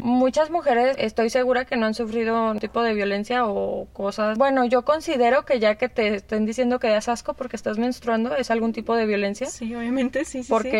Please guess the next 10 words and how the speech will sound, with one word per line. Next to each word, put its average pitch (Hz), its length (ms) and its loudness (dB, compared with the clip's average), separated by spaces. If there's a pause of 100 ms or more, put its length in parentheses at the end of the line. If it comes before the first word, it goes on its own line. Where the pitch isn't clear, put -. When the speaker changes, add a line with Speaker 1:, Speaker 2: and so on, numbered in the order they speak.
Speaker 1:
es 208 260 -4
tu 240 360 2
naturaleza. 208 760 0
Bueno, 254 240 2
a 247 40 2
mí 247 120 2
me 254 80 2
ha 269 60 2
tocado, 262 840 2
um, 208 460 -4